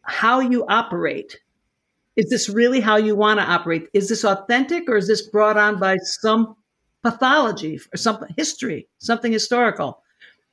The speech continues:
And it took me a while until I, I did embrace it. And then I just would go in there and say, "Okay, I'm ready. Fillet me. Go for it."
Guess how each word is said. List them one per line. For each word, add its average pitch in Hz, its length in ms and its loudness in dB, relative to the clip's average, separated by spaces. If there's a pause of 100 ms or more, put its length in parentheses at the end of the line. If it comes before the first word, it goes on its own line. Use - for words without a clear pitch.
(280)
And 214 500 0 (440)
it 208 120 0
took 311 180 0
me 311 100 6
a 247 80 4
while 226 400 4
until 202 360 0
I, 190 280 0
I 196 120 0
did 240 260 0
embrace 214 460 2
it. 175 160 -6
And 185 120 -2
then 196 120 -2
I 185 160 0
just 196 240 -6
would 190 160 -8
go 104 200 -2
in 147 100 -4
there 95 100 -8
and 90 80 -8
say, - 200 -4
"Okay, 208 220 0
I'm 180 160 -2
ready. 202 240 0
Fillet 214 680 0
me. 160 280 -6
Go 269 220 2
for 202 320 -2
it." - 80 -10